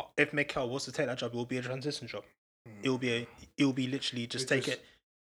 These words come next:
Speaker 1: and then start again.
Speaker 2: Hmm.
Speaker 1: But then now he goes to Arsenal. So I'm thinking, hmm.
Speaker 2: <laughs>
Speaker 1: What is happening here? Is it mind games again? What's happening?
Speaker 2: <laughs> I don't think it's mind games. I just think that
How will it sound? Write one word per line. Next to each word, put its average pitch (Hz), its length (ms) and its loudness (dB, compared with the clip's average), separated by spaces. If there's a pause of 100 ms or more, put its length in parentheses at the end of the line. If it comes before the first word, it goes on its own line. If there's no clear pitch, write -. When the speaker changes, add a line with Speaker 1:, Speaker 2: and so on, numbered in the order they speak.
Speaker 1:
and 135 140 8
then 135 160 4
start 127 300 6
again. 131 180 0 (320)
Speaker 2:
Hmm. 127 140 -6 (440)
Speaker 1:
But - 140 -4
then 147 140 -4
now 190 120 8
he 196 80 8
goes 165 240 10
to 135 120 4
Arsenal. 151 420 8 (260)
So 202 200 4
I'm 277 160 8
thinking, 247 560 4 (120)
hmm. 156 720 4 (140)
Speaker 2:
<laughs> 139 240 2 (320)
Speaker 1:
What 208 80 0
is 202 80 -4
happening 208 360 4
here? 196 100 6
Is 160 140 4
it 123 120 0
mind 190 280 6
games 247 260 4
again? 240 520 6
What's - 160 2
happening? 294 420 10
Speaker 2:
<laughs> 196 600 6
I - 80 12
don't 285 200 12
think 220 200 6
it's 165 120 6
mind 190 260 10
games. 123 220 0
I 135 80 4
just 147 200 0
think 143 220 0
that 135 240 4